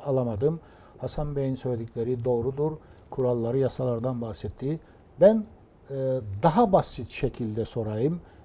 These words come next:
Ee, izah edemedim herhalde kendimi. Benim oğlum veya kızım lise, e, burada doğdu, büyüdü. İngiliz vatandaşıdır Hasan Bey. Ee, Kıbrıs'ta da yasanın el verdiği bir yasa geçir-,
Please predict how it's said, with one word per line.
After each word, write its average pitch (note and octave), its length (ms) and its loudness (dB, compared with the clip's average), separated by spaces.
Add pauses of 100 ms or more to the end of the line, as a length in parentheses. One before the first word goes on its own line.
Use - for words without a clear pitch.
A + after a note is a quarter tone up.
(100)
Ee, A#2+ 40 -8
izah B2 340 0
edemedim A#2 440 -2
herhalde G2+ 380 -6
kendimi. G2+ 480 -10 (1160)
Benim A3 460 8 (640)
oğlum E3 520 12 (280)
veya D#3+ 260 10
kızım E3+ 440 0 (640)
lise, D#3+ 640 6
e, C3 500 4 (340)
burada D3+ 360 12
doğdu, A#2+ 320 6
büyüdü. A2+ 240 0
İngiliz D#3+ 360 -2
vatandaşıdır A2 640 -6
Hasan A#2 400 -4
Bey. E3+ 260 0 (680)
Ee, C3 400 6
Kıbrıs'ta E3+ 520 2
da F3 240 4 (400)
yasanın D#3 580 4 (160)
el F#3 220 10
verdiği C3+ 540 8
bir D3+ 140 4
yasa C#3+ 360 4
geçir-, C#3 600 -6